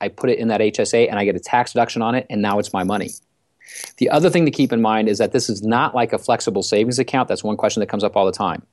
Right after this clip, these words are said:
right? So a lot of people are familiar with flexible savings accounts.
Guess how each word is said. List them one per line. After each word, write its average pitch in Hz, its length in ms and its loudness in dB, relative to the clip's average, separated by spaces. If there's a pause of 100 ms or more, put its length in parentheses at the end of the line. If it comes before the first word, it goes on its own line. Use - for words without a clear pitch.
(840)
right? 226 220 2
So 226 120 4
a - 60 2
lot 139 200 4
of 147 60 -4
people 123 180 0
are 104 40 2
familiar 123 320 0
with 104 160 0
flexible 98 320 -2
savings 90 300 -4
accounts. 85 340 -8